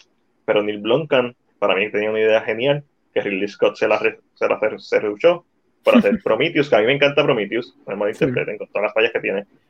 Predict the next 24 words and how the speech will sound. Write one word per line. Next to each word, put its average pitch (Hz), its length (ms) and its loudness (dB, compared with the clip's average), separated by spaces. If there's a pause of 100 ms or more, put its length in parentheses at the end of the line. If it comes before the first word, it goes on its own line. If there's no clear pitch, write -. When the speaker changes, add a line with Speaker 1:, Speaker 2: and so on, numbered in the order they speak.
(100)
Speaker 1:
pero 202 200 6
Speaker 2:
Sí, 160 60 4
Speaker 1:
para 127 100 8
Speaker 2:
sí. - 40 2
Speaker 1:
después 123 160 4
hacer 143 280 2
el 131 240 2
Covenant. 92 320 -4 (1600)
Speaker 2:
Exacto. 131 540 -2 (200)
Speaker 1:
Un, 127 240 -8
un - 120 -6
tipo 156 220 2
tan, 160 400 -2 (460)
tan 135 240 0
viejo, 143 400 2
tan 123 680 -4
vieja 123 220 0
escuela, 123 480 4
tan, 107 420 -4
tan 107 200 -6
cabrón 123 400 2
que 127 260 2
es, 131 120 -10 (1040)
y 113 140 -2